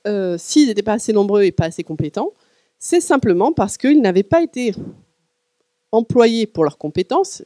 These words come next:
les gens donc qui travaillaient chez les pompiers, mais par ce qu'on appelait le clientélisme. Le clientélisme, c'est-à-dire, je te donne un travail, quel qu'il soit, tu votes pour moi en échange. Et Marseille était connue dans l'entre-deux-guerres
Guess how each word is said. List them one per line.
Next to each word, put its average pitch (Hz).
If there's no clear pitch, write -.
les 160
gens 190
donc 147
qui -
travaillaient 147
chez 147
les -
pompiers, 339
mais 320
par 233
ce -
qu'on 220
appelait 202
le 247
clientélisme. 226
Le 165
clientélisme, 175
c'est-à-dire, 165
je -
te 269
donne 269
un 214
travail, 220
quel 233
qu'il 196
soit, 294
tu -
votes 269
pour 220
moi 220
en 220
échange. -
Et 220
Marseille 240
était 220
connue 311
dans 196
l'entre-deux-guerres 196